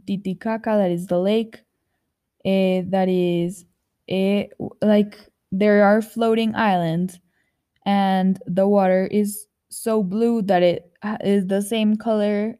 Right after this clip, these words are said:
of the sky. And then there's boats that are bright yellow, and it's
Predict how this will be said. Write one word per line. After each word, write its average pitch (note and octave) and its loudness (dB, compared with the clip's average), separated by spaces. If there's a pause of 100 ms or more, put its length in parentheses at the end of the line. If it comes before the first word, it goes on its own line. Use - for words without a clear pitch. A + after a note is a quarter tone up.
of F3+ -8 (100)
the F3 -6
sky. F#3+ -8 (800)
And F#3+ 0 (120)
then G3 0
there's F#3+ -2
boats G#3 -2
that F#3+ -2
are G3 2
bright F#3+ 0
yellow, G3 2 (360)
and F#3+ 0
it's F3+ -8